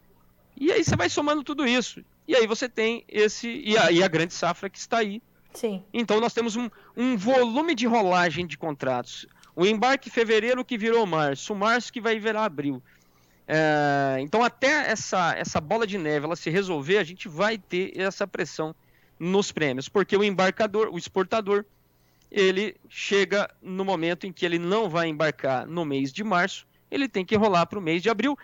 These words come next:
Speaker 1: e aí ele vai pressionar o abril junto com novas vendas que estão acontecendo. E aí você vai tendo esse volume de venda que vai, é, que vai vindo pro mercado.
Speaker 2: E fora o custo que isso tudo causa pra
Speaker 1: Ah.
Speaker 2: todos os elos também, o que também,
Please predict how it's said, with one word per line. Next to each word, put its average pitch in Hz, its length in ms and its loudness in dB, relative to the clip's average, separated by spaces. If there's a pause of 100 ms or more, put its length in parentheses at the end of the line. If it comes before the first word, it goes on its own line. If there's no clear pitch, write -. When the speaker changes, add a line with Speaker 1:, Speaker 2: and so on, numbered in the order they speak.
(360)
Speaker 1:
e 247 100 2
aí 240 120 6
ele 208 100 2
vai 190 240 2
pressionar 196 580 -2
o 208 60 0
abril 285 400 -2 (240)
junto 302 500 2
com 240 200 -2
novas 214 360 2
vendas 214 300 -2
que - 80 -8
estão 233 220 -2
acontecendo. 233 640 -4 (800)
E 233 80 2
aí 170 140 4
você 190 200 -2
vai 226 140 0
tendo 196 200 -2
esse - 140 -8
volume 190 440 -2
de 185 100 -10
venda 175 420 0 (460)
que - 140 -2
vai, 160 560 2
é, 147 420 2
que 160 160 -10
vai 160 160 2
vindo 143 240 -4
pro 180 100 -10
mercado. 202 440 -4 (560)
Speaker 2:
E 269 380 0
fora 294 440 4
o 339 140 2
custo 339 420 2
que 370 100 0
isso 359 200 -2
tudo 339 360 0 (300)
causa 294 580 4 (320)
pra 285 200 2
Speaker 1:
Ah. 285 120 -2
Speaker 2:
todos 294 340 10
os 330 160 2
elos 294 280 6
também, 294 460 4
o 311 60 -4
que - 120 -10
também, 311 460 2